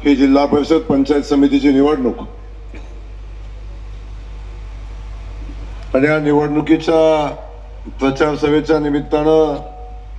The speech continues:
आपल्या सगळ्यासोबत उपस्थित असलेले इंदापूर तालुक्याचे नेते सन्माननीय प्रदीपदादा गारटकर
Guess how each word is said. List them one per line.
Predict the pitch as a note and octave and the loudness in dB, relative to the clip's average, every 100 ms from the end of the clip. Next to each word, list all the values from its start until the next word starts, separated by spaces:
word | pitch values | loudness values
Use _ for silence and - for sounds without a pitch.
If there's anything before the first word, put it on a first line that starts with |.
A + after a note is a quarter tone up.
| - - - - - - - - - - | -14 -14 -14 -14 -14 -14 -14 -14 -12 -2
आपल्या | - C#3+ D3+ | 2 4 4
सगळ्यासोबत | D3 C#3+ D3+ D3 C#3+ D3+ D3 | 4 2 4 4 4 2 2
उपस्थित | C#3 D3 D#3+ | 2 0 2
असलेले | D3 C#3 D#3+ D3+ A2+ - - - - - - - - - - - - - - - - - - - - - - - - - - - - | 2 2 2 2 2 -4 -14 -16 -16 -16 -16 -16 -14 -14 -14 -14 -14 -14 -14 -12 -12 -12 -12 -12 -12 -12 -12 -12 -12 -12 -12 -12 -4
इंदापूर | B2+ C#3+ D3 D3+ | 2 2 4 4
तालुक्याचे | D3+ D3+ D3 D3+ D#3 | 4 4 4 4 4
नेते | D3 C#3+ D3+ D#3+ D#3+ D#3 - - - - - - - - | 2 2 4 6 6 4 -2 -14 -16 -16 -16 -16 -16 -10
सन्माननीय | - C3+ D3 D3 D3+ | -4 0 2 4 4
प्रदीपदादा | C#3 C3+ C#3 C3+ C3+ C3+ | 4 0 0 2 4 4
गारटकर | C3 C3 C#3 C#3+ D#3 D3+ D3 | 4 4 2 0 2 4 2